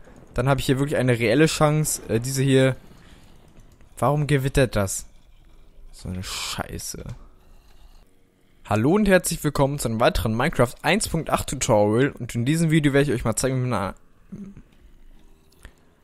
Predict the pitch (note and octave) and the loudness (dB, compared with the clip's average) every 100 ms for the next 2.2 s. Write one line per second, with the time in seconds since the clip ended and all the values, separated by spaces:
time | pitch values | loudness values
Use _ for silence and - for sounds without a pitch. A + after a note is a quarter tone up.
0 | _ _ - F#2 A2 E3+ F#3+ F3+ - D3+ | _ _ -8 -2 2 2 4 2 2 -4
1 | D3+ D3 C#3+ - A2 A#2 D3+ B2 A#2 C3+ | 0 0 0 -2 0 2 2 0 -2 -2
2 | - | -2